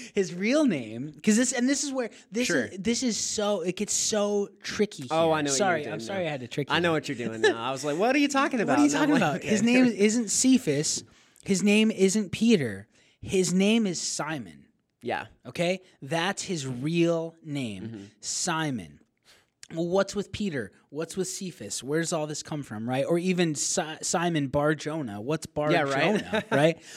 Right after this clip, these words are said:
Speaker 1: Well, Bar Jonah means the son of Jonah. So his dad's,
Speaker 2: Yeah.
Speaker 1: so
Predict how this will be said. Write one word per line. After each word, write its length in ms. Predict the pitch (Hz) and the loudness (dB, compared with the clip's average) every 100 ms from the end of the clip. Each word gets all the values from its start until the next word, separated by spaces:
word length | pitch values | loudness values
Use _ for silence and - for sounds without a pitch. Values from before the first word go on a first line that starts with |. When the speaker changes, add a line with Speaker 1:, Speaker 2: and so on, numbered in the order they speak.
| - - | -8 2
Speaker 1:
Well, 120 | 202 | 2
Bar 340 | 165 220 254 | 4 4 4
Jonah 580 | 214 233 233 185 165 160 | 2 4 4 4 2 0
means 720 | 175 202 196 160 151 151 - - _ _ | 2 4 6 4 2 0 -6 -12 _ _
the 80 | 127 | -4
son 420 | - 190 165 156 | 0 2 2 0
of 160 | 135 131 | -4 -10
Jonah. 420 | 151 123 82 62 _ _ _ _ _ _ _ _ | -8 -8 -10 -18 _ _ _ _ _ _ _ _
So 160 | - 165 | -2 -2
his 140 | 156 147 | 0 4
dad's, 220 | 202 196 | 4 4
Speaker 2:
Yeah. 100 | 175 | 4
Speaker 1:
so 140 | 185 | 2